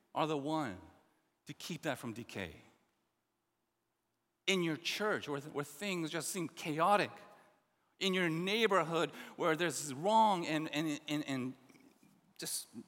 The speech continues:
sin and evil, you are the one to respond to that. At work,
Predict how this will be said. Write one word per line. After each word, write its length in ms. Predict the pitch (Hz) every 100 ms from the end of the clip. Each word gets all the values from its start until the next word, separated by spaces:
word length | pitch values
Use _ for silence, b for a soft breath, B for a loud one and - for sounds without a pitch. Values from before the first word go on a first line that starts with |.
| -
sin 500 | - - - 233 202
and 100 | 180 208
evil, 400 | 233 208 180 156 139 139 -
you 340 | 165 240 269 226
are 80 |
the 100 | 190
one 400 | 175 185 156 104 92 - - _ _ _ _ _ _
to 80 | 196
respond 640 | 180 156 - 220 226 233
to 80 | 196 151
that. 280 | 147 107 - _ _ _ _ _ _ _ _ _ _ _ _ _ _ _ _ _ _ _ _ _ _ _ _ _ _
At 180 | 175 160 147
work, 420 | 220 254 123